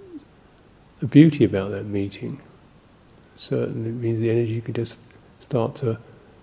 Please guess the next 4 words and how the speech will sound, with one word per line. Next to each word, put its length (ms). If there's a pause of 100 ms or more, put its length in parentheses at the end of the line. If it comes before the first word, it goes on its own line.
(680)
express 420
itself. 520 (3250)
And, 340
uh, 280